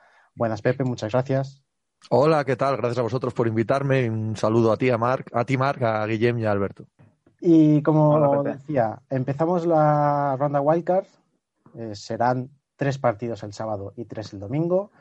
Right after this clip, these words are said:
Speaker 1: con el horario de cada fin de semana, prácticamente los domingos. Empezamos a las siete maña-, el sábado mismo con el partido entre Buffalo e Indianapolis. Buffalo, que es la tercera vez en cuatro años que entra en playoff,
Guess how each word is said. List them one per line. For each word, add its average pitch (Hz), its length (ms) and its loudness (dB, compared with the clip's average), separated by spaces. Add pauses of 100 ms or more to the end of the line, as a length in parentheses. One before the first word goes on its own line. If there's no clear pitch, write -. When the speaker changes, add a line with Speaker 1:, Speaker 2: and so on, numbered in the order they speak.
(140)
Speaker 1:
con 107 200 -8
el 104 100 -2
horario 113 320 0
de 107 280 -4
cada 101 220 -6
fin 95 180 -16
de 87 40 -14
semana, 101 380 -10
prácticamente 107 480 -12
los 101 120 -12
domingos. 147 720 -8
Empezamos 143 420 -6
a 160 40 -2
las 135 200 -2
siete 156 520 -2
maña-, 127 540 -8
el 117 500 -6
sábado 131 380 -2
mismo 147 400 -4 (560)
con 135 160 -2
el 131 80 -2
partido 147 400 0
entre 127 640 -2
Buffalo 165 720 0
e 143 60 0
Indianapolis. 123 920 0
Buffalo, 135 400 -4
que 123 180 -6
es 131 180 -10
la 117 120 -6
tercera 120 380 -4
vez 117 180 -2
en 113 140 -10
cuatro 117 260 -4
años 110 220 -8
que 104 80 -12
entra 104 160 -12
en 101 80 -14
playoff, 123 420 -4